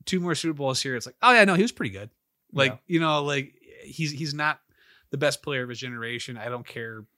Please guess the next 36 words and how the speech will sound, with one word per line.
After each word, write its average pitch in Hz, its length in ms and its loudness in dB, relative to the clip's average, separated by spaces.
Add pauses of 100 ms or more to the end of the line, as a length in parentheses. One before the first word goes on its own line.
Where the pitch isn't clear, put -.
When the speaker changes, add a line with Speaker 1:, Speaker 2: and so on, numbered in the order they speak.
Speaker 1:
how 117 200 -10
much 110 340 -10
Speaker 2:
Right. 110 260 -2 (160)
Speaker 1:
you 131 280 -6
grade 113 340 -6
the 113 60 -12
curve 117 360 -6
of 101 80 -14
Detroit. 98 640 -2
Like, 98 280 -14
still, 247 280 4
he 165 80 4
was 226 160 -2
a 135 120 -12
really 123 340 -6
good 113 180 -10
quarterback. 92 500 -8
Speaker 2:
Definitely. 117 380 -2
Speaker 1:
But 110 80 -14
he, - 220 -16
uh, - 40 -14 (180)
yeah, 104 340 -6 (380)
I'm 135 140 -2
not 143 160 2
gonna 127 140 -8
talk 120 260 -4
about 117 240 -4
him 113 220 -10
as 98 180 -14
one 113 80 -12
of 107 40 -10
the 101 40 -12
best 110 220 -8
generation 101 640 -10
or 98 100 -14
that 101 180 -12